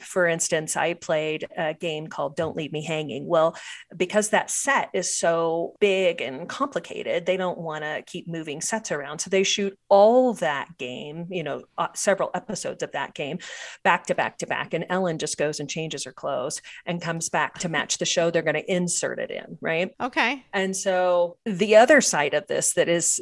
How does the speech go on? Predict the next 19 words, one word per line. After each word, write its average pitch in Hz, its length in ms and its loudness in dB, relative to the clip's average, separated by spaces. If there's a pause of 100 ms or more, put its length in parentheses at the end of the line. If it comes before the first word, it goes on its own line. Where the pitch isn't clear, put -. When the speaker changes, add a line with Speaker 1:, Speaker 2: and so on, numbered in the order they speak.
(120)
Speaker 1:
a, 170 420 0
a 165 40 2
mystery 170 560 4
is 151 220 -2
then 170 180 0
they 160 160 0
put 196 200 2
it 190 100 4
all 156 260 4
together. 170 520 0 (480)
But 196 140 10
my 185 380 4
show 220 240 4
did 175 160 4
not 160 320 2
air 180 220 4
for 156 120 -4
nine 151 300 -2
months. - 500 -2